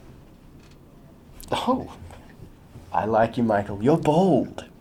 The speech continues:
a-, and, uh, not afraid to break the rules, I see. Well, look, um, a-, as I, as I asked before, I mean, you're, you're fairly familiar with the Blood War.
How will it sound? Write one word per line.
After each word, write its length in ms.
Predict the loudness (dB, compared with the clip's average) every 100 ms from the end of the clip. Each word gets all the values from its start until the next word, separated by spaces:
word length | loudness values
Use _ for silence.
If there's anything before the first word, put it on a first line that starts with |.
| -2
a-, 60 | 2 4
and, 200 | 4 6
uh, 260 | 4 2 -2 -4
not 180 | 0 2
afraid 280 | 2 2 2
to 60 |
break 240 | 2 2 2
the 80 | 0
rules, 340 | 2 2 2
I 100 | 0
see. 420 | 0 -6 -8 -10 -18 -20 -20 -20 -20 -20 -20 -20 -16 -14 -14 -16 -18 -20 -20 -20 -4
Well, 120 | 2
look, 140 | 2 6
um, 420 | 6 6 0 -4 -6 2
a-, 40 | 4 4
as 80 | 4
I, 180 | 4
as 200 | 4 4
I 100 | 6
asked 180 | 6 4
before, 240 | 2 4 4
I 40 |
mean, 140 | 4 4
you're, 180 | 4
you're 180 | 4 0
fairly 360 | 2 2 4 4
familiar 360 | 4 4 4
with 120 | 2 -2
the 60 |
Blood 300 | -2 -2 -2
War. 460 | -8 -8 -6 -6